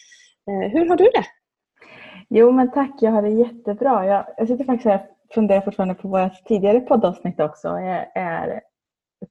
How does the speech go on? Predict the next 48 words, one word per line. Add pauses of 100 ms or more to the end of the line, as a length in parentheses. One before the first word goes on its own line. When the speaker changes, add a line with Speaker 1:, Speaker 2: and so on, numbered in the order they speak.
Speaker 2:
fo-,
fortfarande
så
här
inspirerad
kring
att
prata
om
det
här
med
mål
och
skapa
mer
av
det
du
vill
och, (680)
eh,
en
övning
som
vi
jobbar
med
ganska
mycket.
Så
att
jag
sitter
och
planerar
faktiskt
för
att
köra
lite
grann (500)
med,
eh,
med
kunder
i
höst.